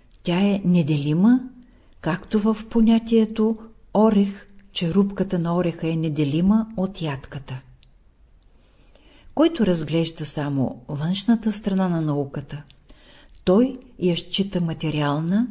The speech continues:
светска. Който разглежда вътрешната страна на науката, той говори за духовна наука. Обаче истински духовният разглежда науката едновременно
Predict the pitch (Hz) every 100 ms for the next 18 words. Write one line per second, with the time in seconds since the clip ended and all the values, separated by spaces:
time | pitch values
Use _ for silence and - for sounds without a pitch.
0 | - - 165 151 - - 131 - - _
1 | _ _ _ _ - - - - - -
2 | - 156 160 202 185 160 165 165 190 180
3 | - 147 147 185 214 233 277 262 247 226
4 | 208 190 175 175 170 185 214 254 - -
5 | - 202 208 202 160 160 185 175 175 196
6 | 190 175 160 160 151 139 139 139 - -
7 | _ _ _ _ _ _ _ _ - -
8 | _ 180 151 175 202 - 170 135 - -
9 | - _ _ - 233 - - 220 208 -
10 | 196 196 196 185 180 175 170 165 - 180
11 | 180 151 151 156 156 175 165 151 156 160
12 | 165 160 165 139 143 147 170 190 226